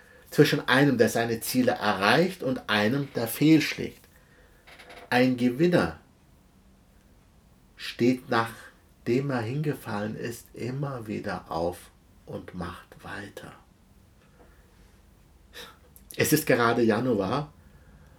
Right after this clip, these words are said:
und wenn ich ins Fitnessstudio gehe, ist dort verdammt viel los. Im Dezember war es noch leer und der Rest des Jahres war die Anzahl der Leute auch eher übersichtlich.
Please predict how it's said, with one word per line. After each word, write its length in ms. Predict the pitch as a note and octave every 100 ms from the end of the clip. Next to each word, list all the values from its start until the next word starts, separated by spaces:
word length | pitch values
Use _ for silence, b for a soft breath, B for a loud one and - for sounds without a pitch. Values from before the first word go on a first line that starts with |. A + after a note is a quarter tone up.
| b b - -
und 460 | B2+ B2 B2+ B2
wenn 140 | B2+ B2+
ich 100 | B2
ins 160 | B2
Fitnessstudio 680 | - F3 - D#3 B2 A2 G2+
gehe, 500 | F#2 G2+ G2 C3 D#3+ - -
ist 260 | - - -
dort 180 | F#2+ -
verdammt 640 | - A2+ - G#2+ A2+ -
viel 320 | - A2 G#2
los. 560 | F#2+ F2 - - - - - - - _ _ - -
Im 120 | C3
Dezember 520 | B2 A#2 A#2 A2+ A2+
war 140 | G2+ G2
es 140 | F#2
noch 180 | G2+ -
leer 360 | G2+ G#2+ F#2+ F2 -
und 120 | B2
der 120 | A#2
Rest 240 | G#2+ -
des 180 | C#3 -
Jahres 420 | A2 F#2+ A2 B2
war 140 | G#2+ G#2
die 120 | G2+
Anzahl 360 | G2 G#2+ A2 G#2+
der 120 | -
Leute 360 | G2+ G2+ -
auch 200 | - G2
eher 200 | F2 A2
übersichtlich. 720 | - D3+ A#2+ - E2 - -